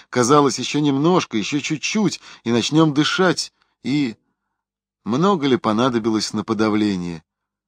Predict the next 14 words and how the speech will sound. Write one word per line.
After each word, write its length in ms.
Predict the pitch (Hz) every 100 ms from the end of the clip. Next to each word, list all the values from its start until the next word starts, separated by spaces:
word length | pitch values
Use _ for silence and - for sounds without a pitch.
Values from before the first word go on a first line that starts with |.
| _ _ _ _ _ _
Полсотни 600 | - 170 165 190 170 120
самых 460 | 104 - 147 135 110
дерзких 500 | 107 156 135 - 90
лишили 360 | 104 104 160 131
работы 500 | 113 104 127 151 -
по 100 | 92
специальности, 840 | - - 123 123 117 107 - 104 _ _ _ _
нескольких 580 | 127 180 185 131 101 95
исключили 480 | 110 - 120 190 165
из 160 | 113 -
партии, 440 | 131 143 131 120
нескольких 600 | 110 170 - 95 95 -
из 80 | 90
союзов, 640 | - 104 110 165 139 135